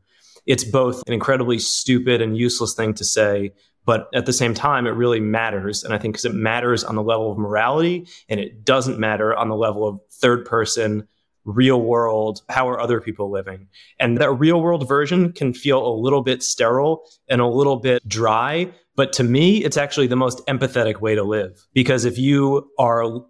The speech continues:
not thinking in the first person and not caring about your own soul and not caring about your own morality,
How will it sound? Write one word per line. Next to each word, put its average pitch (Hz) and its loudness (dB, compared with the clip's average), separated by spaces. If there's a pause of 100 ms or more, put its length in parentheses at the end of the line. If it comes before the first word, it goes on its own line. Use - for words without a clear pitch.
not 127 2
thinking 120 -2
in 113 -4
the 110 -4
first 110 -2
person 110 -2
and 107 0
not 123 0
caring 127 2
about 117 0
your 110 -2
own 151 4
soul 117 0 (260)
and 123 2
not 131 2
caring 131 0
about 123 2
your 120 0
own 151 2
morality, 104 -2